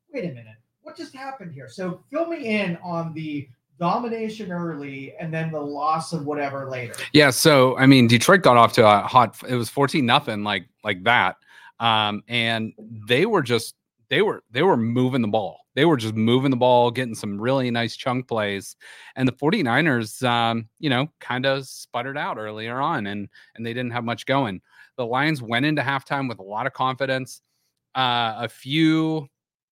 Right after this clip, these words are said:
Speaker 2: questionable calls, uh, maybe by Dan Campbell, their head coach, of, like, maybe shoulda kicked the field goal instead of going for it and stuff like that. But my counterpoint to that is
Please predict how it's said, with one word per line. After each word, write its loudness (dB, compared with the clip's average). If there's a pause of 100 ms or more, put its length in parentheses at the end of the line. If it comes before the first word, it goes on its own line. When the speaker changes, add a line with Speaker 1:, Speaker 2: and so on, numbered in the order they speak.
(240)
Speaker 2:
questionable -4
calls, -6
uh, -6
maybe -8
by -2 (260)
Dan -4
Campbell, -4
their 0
head -4
coach, -4
of, -10
like, -10 (340)
maybe -2
shoulda -2
kicked -6
the -12
field 2
goal 2
instead -4
of -8
going 0
for -2
it -4
and -12
stuff -12
like -12
that. -6 (240)
But 2 (680)
my 0
counterpoint -2
to -2
that -4
is -10